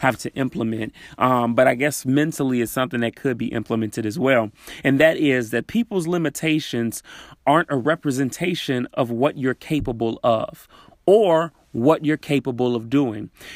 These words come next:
People's limitations in your life, what they think that you can do, right? And, and this is the thing. One of the things that I'm starting to understand that I'm seeing more and more,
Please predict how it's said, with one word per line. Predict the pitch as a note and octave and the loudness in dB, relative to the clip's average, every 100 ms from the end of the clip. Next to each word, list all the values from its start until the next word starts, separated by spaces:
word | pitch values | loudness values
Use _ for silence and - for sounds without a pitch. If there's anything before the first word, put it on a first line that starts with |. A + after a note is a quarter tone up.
| - | -6
People's | - A#3 A#3+ A#3 | 2 2 2 0
limitations | A#3+ A#3+ - A#3+ B3+ A3 A3 | 0 0 0 0 0 -2 -4
in | G#3+ G#3 | -2 -2
your | G#3 | 0
life, | F#3+ G3+ F3 B2 - - - - | 2 4 2 -2 -12 -20 -16 0
what | C#3+ F#3 | 2 4
they | G#3 | 0
think | F#3+ - G#3+ F#3+ | 0 -2 -2 -2
that | G3 - | -6 -4
you | G3+ | -4
can | F#3 E3 | 0 -2
do, | G3 | 2
right? | E3+ D3 | 2 2
And, | F3 | 0
and | E3+ F3 | 0 0
this | A3 - | -2 -4
is | E3+ | -4
the | D#3+ | -4
thing. | G3+ G3 B2+ A#2+ | -4 -4 -2 -2
One | G3 | -2
of | A#3 | -2
the | F3+ | -6
things | D#3 F3+ D#3 | -6 -4 -2
that | D3+ | 0
I'm | C#3+ | 0
starting | C#3 E3+ D3+ C3+ | -2 0 0 -2
to | C3 | -4
understand | A#2+ A2+ - D3+ | -4 -6 -4 -2
that | C3 | -2
I'm | B2 | -4
seeing | A2+ D#3 D3 | -4 -4 -2
more | B2 B2 | -2 -2
and | A#2 | -2
more, | B2+ B2+ | -2 -2